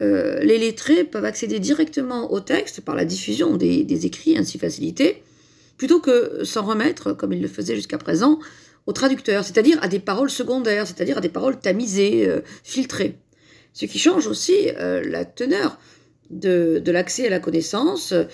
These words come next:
qui se veut plus directe et donc plus ouverte à la critique. C'est ça la révolution aussi, euh,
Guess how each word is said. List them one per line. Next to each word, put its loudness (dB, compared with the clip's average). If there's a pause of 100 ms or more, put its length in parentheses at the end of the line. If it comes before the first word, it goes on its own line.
(320)
qui -6
se -6
veut 2
plus 0
directe 2
et 6
donc 6
plus -8
ouverte 0
à -4
la -4
critique. -8 (180)
C'est -8
ça 4
la 4
révolution 0
aussi, 0 (340)
euh, 2